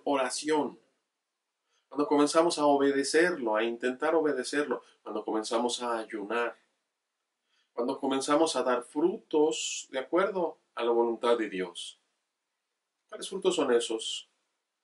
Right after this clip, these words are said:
Compartir tu comida, dar de beber al sediento, vestir al desnudo, recibir en tu casa al que es forastero,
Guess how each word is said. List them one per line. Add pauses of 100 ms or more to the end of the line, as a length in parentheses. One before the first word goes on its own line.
(1700)
Compartir
tu
comida, (1000)
dar
de
beber
al
sediento, (220)
vestir
al
desnudo, (880)
recibir
en
tu
casa
al
que
es
forastero,